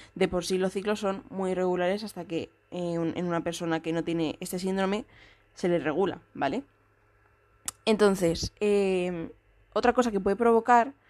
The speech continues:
pues, son desequilibrios hormonales, ¿vale? Que pueden provocar cambios en todo el organismo, no solo en los ovarios. Por eso,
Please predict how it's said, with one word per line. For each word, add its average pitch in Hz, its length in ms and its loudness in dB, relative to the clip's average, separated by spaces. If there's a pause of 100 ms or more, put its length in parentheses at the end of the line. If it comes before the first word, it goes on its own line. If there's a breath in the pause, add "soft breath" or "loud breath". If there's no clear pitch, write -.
(440 soft breath)
pues, 208 360 2
son 226 320 -2
desequilibrios 214 600 2
hormonales, 190 480 -4
¿vale? 214 200 0
Que 214 100 -6
pueden 190 180 -2
provocar 202 340 2
cambios 196 300 -2
en 190 100 0
todo 196 120 8
el 196 60 8
organismo, 220 680 2
no 208 240 4
solo 196 160 0
en 190 80 0
los 190 140 -4
ovarios. 208 480 -4 (480 loud breath)
Por 202 160 8
eso, 220 380 2